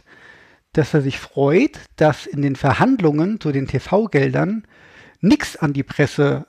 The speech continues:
ähm, rausgegangen ist und keiner irgendwie was gesagt hat, während das beim D F B ja ein bisschen anders ist,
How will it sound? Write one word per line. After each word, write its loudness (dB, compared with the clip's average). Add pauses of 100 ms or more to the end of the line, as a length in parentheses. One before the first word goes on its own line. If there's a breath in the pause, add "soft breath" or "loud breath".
ähm, -6
rausgegangen 0
ist -2
und -4
keiner 0
irgendwie 0
was -4
gesagt -2
hat, 0 (340 loud breath)
während 6
das 2
beim 2
D 6
F -2
B 4
ja 4
ein -2
bisschen -4
anders -2
ist, -8